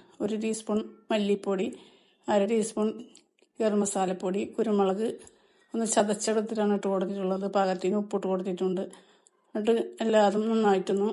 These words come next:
വഴറ്റിയെടുക്കാം. അപ്പോൾ മസാല ഒക്കെ നന്നായിട്ട് അതിൽ പിടിക്കുന്ന വരെ ഒന്ന് വഴറ്റിയെടുക്കാം. അതിന് ശേഷം ചിക്കൻ അതിലേക്ക് ഇട്ട് കൊടുക്കുന്നുണ്ട്, കഴുകി വൃത്തിയാക്കിയതാണ്. എന്നിട്ട് എല്ലാം കൂടെ ഒന്ന് മിക്സ് ചെയ്ത് കൊടുക്കാം, അതിൽ മസാല പിടിക്കുന്ന വരെ. ഇതിൽ സൗണ്ട് കൊടുക്കുമ്പോൾ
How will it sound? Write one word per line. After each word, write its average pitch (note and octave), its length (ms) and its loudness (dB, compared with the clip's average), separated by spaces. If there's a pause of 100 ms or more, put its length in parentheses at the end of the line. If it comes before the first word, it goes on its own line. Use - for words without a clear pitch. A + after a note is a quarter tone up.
(160)
വഴറ്റിയെടുക്കാം. F#3+ 640 0 (760)
അപ്പോൾ A3+ 240 4
മസാല G#3 380 8
ഒക്കെ A3+ 180 0
നന്നായിട്ട് G3+ 440 4
അതിൽ G3 200 2
പിടിക്കുന്ന G3+ 420 4
വരെ F#3+ 240 4
ഒന്ന് F#3 160 4 (460)
വഴറ്റിയെടുക്കാം. F#3+ 680 4 (400)
അതിന് A3+ 220 6
ശേഷം A3 200 6 (100)
ചിക്കൻ A3 280 2 (120)
അതിലേക്ക് G3 380 4
ഇട്ട് - 160 -10
കൊടുക്കുന്നുണ്ട്, F#3 520 4
കഴുകി G3 300 6
വൃത്തിയാക്കിയതാണ്. F#3 800 2 (1040)
എന്നിട്ട് G#3 340 4
എല്ലാം G3 260 8
കൂടെ G3 220 6 (100)
ഒന്ന് G3+ 180 4
മിക്സ് G3 220 0
ചെയ്ത് F3+ 220 2
കൊടുക്കാം, F3+ 340 0 (120)
അതിൽ F#3+ 200 -2 (140)
മസാല F3 360 0
പിടിക്കുന്ന F3+ 420 0
വരെ. E3+ 200 -2 (800)
ഇതിൽ A3 300 10
സൗണ്ട് G#3 340 8
കൊടുക്കുമ്പോൾ G#3+ 340 6